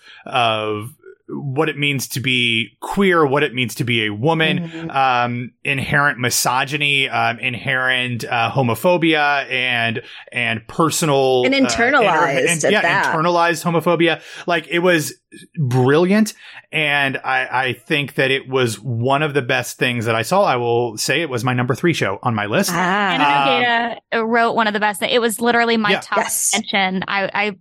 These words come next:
Speaker 3: so same. I wrote this there and I was like, you know, it's having its out of town right now. Uh, another, you know, um, theater company where her husband, Nick Blaemire, <laughs>
Speaker 1: He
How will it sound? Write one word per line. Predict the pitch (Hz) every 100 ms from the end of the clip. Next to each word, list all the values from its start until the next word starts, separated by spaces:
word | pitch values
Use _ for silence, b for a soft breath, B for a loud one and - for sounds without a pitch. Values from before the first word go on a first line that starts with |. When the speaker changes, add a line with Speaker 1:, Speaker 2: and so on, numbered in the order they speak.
| -
Speaker 3:
so | - 214
same. | 190 247 190 175 185 B B
I | - 220 208
wrote | 220 202
this | 226 -
there | 226 208
and | 196
I |
was | 196 202
like, | 202 196
you | 240
know, | 226
it's | 202 196
having | 214 214
its | 214 196
out | - 214
of | 196
town | - 196 190
right | 196 196 -
now. | 196 185 180 180 b b b -
Uh, | 214
another, | 220 226 202 208 196
you | - 208
know, | 180 185 -
um, | 196 180 170 202 202 _ _
theater | 214 202
company | 202 190 196 196 196
where | 180 208 202 208 202
her | 214 233
husband, | 226 349 - 240 202 196
Nick | 214 -
Blaemire, | 247 349 311 220 247
<laughs> | - 320
Speaker 1:
He | 302